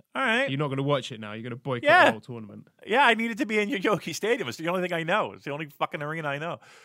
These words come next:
Speaker 1: Uh, no, it's not true. Um, oh, okay. So where is this now? Where, where is this being, uh, where's the final?
Speaker 2: Korakuen Hall.
Speaker 1: Oh, o-, okay.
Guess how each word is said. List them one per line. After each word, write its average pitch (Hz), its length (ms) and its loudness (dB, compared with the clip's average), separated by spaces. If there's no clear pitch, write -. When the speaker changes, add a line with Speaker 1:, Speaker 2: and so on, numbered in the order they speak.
Speaker 1:
Uh, 107 320 0
no, 92 160 -6
it's - 160 -18
not - 120 -16
true. - 220 -18
Um, 95 480 -6
oh, 208 300 -2
okay. 185 320 0
So - 180 -2
where 208 200 2
is 294 80 -4
this 339 160 -8
now? 349 160 -4
Where, 202 240 -2
where 214 240 -2
is 247 80 -8
this 277 100 -12
being, 349 340 -10
uh, 214 80 -10
where's 220 180 -6
the 277 60 -12
final? 349 360 -10
Speaker 2:
Korakuen 123 400 -8
Hall. - 160 -18
Speaker 1:
Oh, 208 500 6
o-, - 100 -2
okay. 147 280 -2